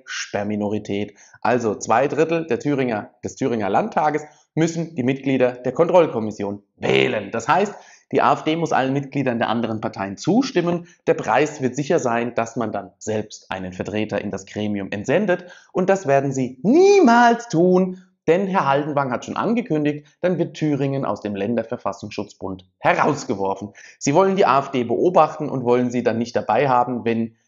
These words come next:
wenigstens einer kontrolliert, ob man sie richtig beobachtet.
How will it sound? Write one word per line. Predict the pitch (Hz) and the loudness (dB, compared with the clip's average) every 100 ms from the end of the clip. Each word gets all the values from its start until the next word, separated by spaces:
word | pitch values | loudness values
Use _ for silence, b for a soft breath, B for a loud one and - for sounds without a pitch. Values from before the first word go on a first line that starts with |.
| _ | _
wenigstens | 113 120 110 110 | 0 0 0 0
einer | 120 170 185 | 0 0 0
kontrolliert, | - 147 139 127 135 123 | 0 -2 0 0 0 0
ob | - | -2
man | 117 | -2
sie | 110 104 - | -2 -4 -2
richtig | 156 254 233 - | 0 2 0 -2
beobachtet. | - 156 147 143 147 139 | 2 2 4 2 2 -2